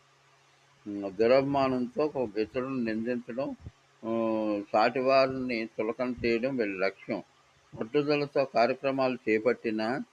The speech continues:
ఆ, ఆకస్మిక వైరాగ్యంతో ఆగిపోతూ ఉంటారు.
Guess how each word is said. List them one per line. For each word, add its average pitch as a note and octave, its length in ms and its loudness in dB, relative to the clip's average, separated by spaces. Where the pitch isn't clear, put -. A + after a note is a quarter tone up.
ఆ, G#2+ 80 4
ఆకస్మిక C3+ 640 0
వైరాగ్యంతో B2 840 4
ఆగిపోతూ B2 680 0
ఉంటారు. G2 520 -4